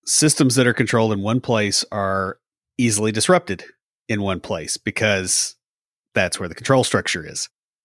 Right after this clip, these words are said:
Top-down control topologies can only work well in very small systems. They do not work well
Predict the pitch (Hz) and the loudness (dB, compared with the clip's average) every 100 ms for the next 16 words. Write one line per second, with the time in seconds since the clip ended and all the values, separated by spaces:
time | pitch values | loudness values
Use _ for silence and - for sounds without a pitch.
0 | _ _ _ _ 139 160 - 123 120 107 | _ _ _ _ 2 2 2 2 2 0
1 | - 107 107 - 104 95 90 92 95 - | 2 0 0 0 2 2 0 -4 -4 -2
2 | 104 92 110 123 120 104 110 - 101 95 | -4 -2 2 4 4 4 2 2 0 2
3 | 92 95 - 95 90 87 95 101 101 - | 2 0 -4 -6 -6 -2 4 4 4 2
4 | 98 90 - 90 - - - - 90 90 | 0 0 0 0 -4 -4 -6 -4 -6 -2
5 | 101 104 104 101 107 - 107 98 98 | 2 4 4 4 2 2 2 4 2